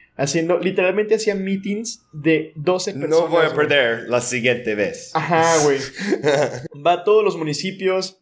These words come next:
Speaker 1: va a todas las poblaciones, se junta con todos los sindicatos,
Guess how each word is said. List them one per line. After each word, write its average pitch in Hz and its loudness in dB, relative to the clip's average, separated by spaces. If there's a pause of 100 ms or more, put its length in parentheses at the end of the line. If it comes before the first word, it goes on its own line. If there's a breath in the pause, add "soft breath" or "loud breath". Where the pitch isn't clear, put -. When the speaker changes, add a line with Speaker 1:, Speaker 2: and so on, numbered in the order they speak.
Speaker 1:
va 165 6
a 160 -2
todas 185 4
las 160 0
poblaciones, 156 -2
se - -10
junta 160 -2
con 135 -10
todos 185 2
los 165 2
sindicatos, 151 -2